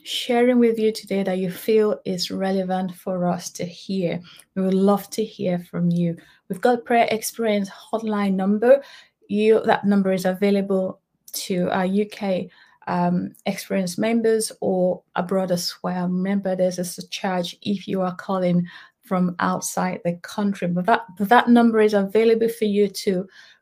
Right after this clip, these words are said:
call in if you need a prayer or if you need someone to encourage you. We will be glad to do that as well.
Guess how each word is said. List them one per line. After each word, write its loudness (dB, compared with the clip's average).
call 2
in 4
if 0
you -2
need 0
a -2
prayer 0
or -2
if -10
you -6
need -4
someone -6
to -10
encourage -6
you. -6
We -2
will 4
be 6
glad -2
to -6
do -6
that -4
as -10
well. -2